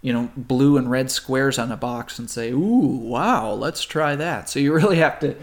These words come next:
just say, "This, this is a really cool game. Let's give this a shot." You know, you kinda gotta sell these abstract games. As a lot of times,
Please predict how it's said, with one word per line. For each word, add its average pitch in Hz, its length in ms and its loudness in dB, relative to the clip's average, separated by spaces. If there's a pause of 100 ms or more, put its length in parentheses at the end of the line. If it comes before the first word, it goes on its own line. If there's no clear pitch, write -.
(180)
just 143 220 -2
say, 131 160 0
"This, 190 280 -2
this 208 360 -2
is 147 120 -6
a 143 60 4
really 180 240 2
cool 175 240 0
game. 156 300 -2
Let's 135 200 -8
give 160 200 -4
this 143 220 -4
a 131 40 -6
shot." 131 380 -4
You 123 80 0
know, 131 80 2
you 127 140 -2
kinda 156 260 -6
gotta 127 220 -2
sell 131 360 -2
these 117 280 -8
abstract 117 720 -8
games. 117 560 -10 (100)
As 139 160 0
a 143 60 2
lot 151 180 6
of 156 80 2
times, 139 560 -2